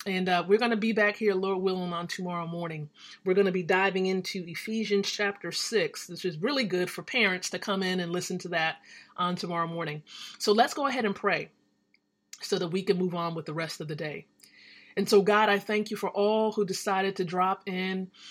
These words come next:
those who shared the podcast, who shared the stream to be a blessing unto other people.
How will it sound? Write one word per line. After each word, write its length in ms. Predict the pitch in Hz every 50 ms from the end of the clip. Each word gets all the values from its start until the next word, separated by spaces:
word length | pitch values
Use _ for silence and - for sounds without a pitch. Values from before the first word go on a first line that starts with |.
| - -
those 480 | - 180 196 202 208 214 220 220 220 -
who 120 | 226 214
shared 760 | 196 - - - - 202 196 190 190 190 196 196 196 202 202 - - _ _ _ _ _ _ -
the 120 | 170 196
podcast, 800 | 180 - - 190 190 196 185 - 208 196 196 196 196 196 190 -
who 80 | - 196
shared 480 | - - - 208 185 190 196 202 196
the 80 | 202 196
stream 460 | 196 - - 202 196 190 196 196 196
to 100 | - 208
be 140 | 180 190 175
a 60 | 170
blessing 420 | 156 175 180 180 180 - 202 185
unto 180 | 185 185 180 -
other 220 | - 175 180 170
people. 440 | 160 - 196 185 - 196 185 180 -